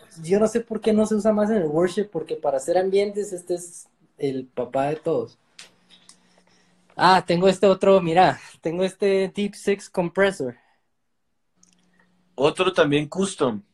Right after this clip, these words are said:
Speaker 1: Ajá, otro custom, pero escucha. Se,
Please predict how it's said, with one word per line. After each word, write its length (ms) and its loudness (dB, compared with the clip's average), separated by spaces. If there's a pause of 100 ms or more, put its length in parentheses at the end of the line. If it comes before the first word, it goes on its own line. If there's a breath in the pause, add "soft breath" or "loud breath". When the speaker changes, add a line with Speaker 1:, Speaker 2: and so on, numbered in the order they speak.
(220)
Speaker 1:
Ajá, 340 2
otro 300 -2
custom, 560 -2 (140)
pero 260 2 (120)
escucha. 420 -2 (2000)
Se, 100 -6